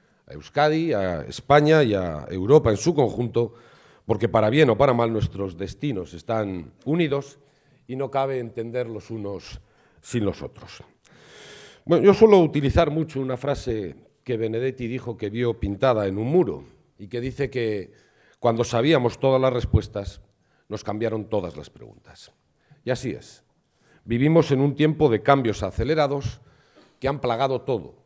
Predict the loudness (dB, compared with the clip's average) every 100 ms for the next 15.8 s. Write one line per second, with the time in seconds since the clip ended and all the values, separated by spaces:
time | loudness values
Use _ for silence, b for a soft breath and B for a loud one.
0 | _ -10 -8 -8 -8 -8 -2 -2 -2 -8
1 | -4 -6 -4 -8 -8 -12 -18 -20 -12 -4
2 | 2 2 4 2 0 -20 b b b b
3 | -4 -4 -2 -4 -4 -8 -10 -8 -10 -12
4 | -16 -18 -12 -2 0 2 2 0 -2 -4
5 | -20 b b b b -10 -4 -4 -4 -6
6 | -2 -2 -2 -8 -8 -6 -6 -8 -8 -8
7 | -8 -12 -14 -20 _ -18 -16 -16 -14 -12
8 | -8 -6 -8 -10 -10 -10 -8 -10 -14 -10
9 | -10 -8 -10 -4 2 2 0 -6 b b
10 | b b -8 -4 -2 -2 0 -2 -2 -4
11 | -6 -6 -6 -4 -6 -6 -2 -2 0 -4
12 | -2 -2 -2 -4 -6 -4 -8 -8 b b
13 | b b -2 0 0 -2 -4 -6 -6 -8
14 | -4 -4 -4 -8 -10 -6 -6 -4 -4 -4
15 | -4 -6 0 0 2 -4 -14